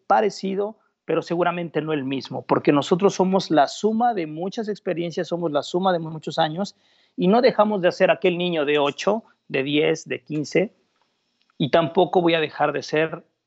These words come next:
este adulto de cuarenta y cuatro años cuando yo tenga, a la mejor, cincuenta o sesenta años. Somos la suma de todos y cada uno de estos,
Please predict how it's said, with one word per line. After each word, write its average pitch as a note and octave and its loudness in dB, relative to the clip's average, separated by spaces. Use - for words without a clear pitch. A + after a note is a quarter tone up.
este D3 -4
adulto C3 -2
de B2+ -4
cuarenta A2+ -6
y G#2 -4
cuatro B2 0
años B2 -4
cuando A2+ -4
yo A2+ 0
tenga, B2 0
a - 0
la A2+ 0
mejor, A#2+ -2
cincuenta B2 0
o A2+ 4
sesenta A#2 -2
años. - -6
Somos D3+ 2
la C3 4
suma B2 0
de C3 -4
todos C#3 -4
y C#3+ -10
cada C3+ 0
uno B2+ -8
de D3 -4
estos, A3 -8